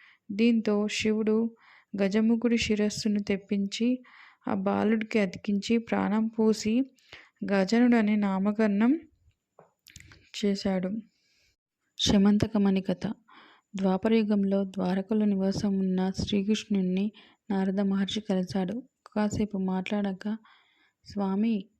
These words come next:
ఈరోజు వినాయక చవితి. పార్వతీదేవి శాపం కారణంగా చంద్రుణ్ణి చూడకూడదు. నేను వెళ్తాను" అని కృష్ణుడికి చెప్పి నారదుడు వెళ్ళిపోయాడు. ఆ రోజు రాత్రి ఎవ్వరూ చంద్రుణ్ణి చూడకూడదని పట్టణంలో శ్రీకృష్ణుడు చాటింపు వేయించాడు.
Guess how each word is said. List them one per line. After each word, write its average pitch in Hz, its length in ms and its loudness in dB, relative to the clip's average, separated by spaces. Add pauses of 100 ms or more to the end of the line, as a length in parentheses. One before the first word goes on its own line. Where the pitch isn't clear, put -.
(220)
ఈరోజు 202 380 0
వినాయక 196 380 0
చవితి. 190 500 -4 (680)
పార్వతీదేవి 220 760 2
శాపం 220 520 -2
కారణంగా 190 600 0
చంద్రుణ్ణి 202 560 0
చూడకూడదు. 190 760 -2 (220)
నేను 190 220 2
వెళ్తాను" 185 560 0 (320)
అని 202 440 0 (200)
కృష్ణుడికి 220 520 0 (120)
చెప్పి 196 240 -4
నారదుడు 190 440 0
వెళ్ళిపోయాడు. 185 720 -2 (840)
ఆ 226 120 0
రోజు 220 440 2
రాత్రి 208 460 -2
ఎవ్వరూ 208 420 -2
చంద్రుణ్ణి 208 600 0
చూడకూడదని 196 800 -2 (120)
పట్టణంలో 196 600 -2
శ్రీకృష్ణుడు 202 680 -4
చాటింపు 196 560 -4
వేయించాడు. 185 580 -4